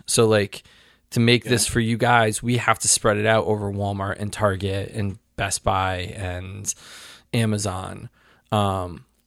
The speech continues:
Speaker 1: for us to be able to make those pieces so that you guys can use it." Like, I'm pretty sure at some point they're gonna reuse the Arctic Storm Shadow, um,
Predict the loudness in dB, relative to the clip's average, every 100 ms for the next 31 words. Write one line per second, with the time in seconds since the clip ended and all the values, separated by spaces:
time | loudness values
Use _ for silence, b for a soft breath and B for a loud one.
0 | _ 4 4 4 2 0 0 -2 -2 -2
1 | -4 0 0 0 -2 -4 -6 -8 -10 _
2 | -14 -6 -2 0 0 -4 -6 -4 -6 -8
3 | _ -4 -2 0 -2 -2 -2 -2 -4 -4
4 | -2 -2 -2 -2 -2 -2 B B B B
5 | 2 2 2 0 0 0 0 2 2 2
6 | 0 -4 -2 -2 -2 -2 -2 -2 -4 -8
7 | _ _ 0 2 2 0 -2 0 0 0
8 | -2 -4 -4 -4 -4 -4 -4 -6 -14 -8
9 | -4 -2 -2 0 0 0 -2 -4 -6 -8
10 | -12 _ -6 -4 -2 -4 -8 -12